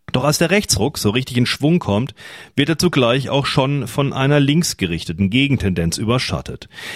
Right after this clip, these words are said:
In Tim in Amerika, das als Album neunzehnhundertzweiunddreißig erschien,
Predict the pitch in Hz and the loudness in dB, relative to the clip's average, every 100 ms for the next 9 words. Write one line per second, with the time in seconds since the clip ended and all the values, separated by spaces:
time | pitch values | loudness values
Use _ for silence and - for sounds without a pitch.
0 | - 123 120 123 - - 170 185 170 - | -4 0 2 2 0 0 2 2 0 0
1 | 135 - 127 151 175 110 87 98 98 107 | 0 2 2 4 4 2 0 0 0 0
2 | 90 98 - 104 113 117 117 110 104 110 | 0 -2 -2 -2 0 2 2 2 0 -2
3 | - 139 143 104 85 85 87 85 - 113 | 0 0 2 0 0 -4 -4 -4 -2 -2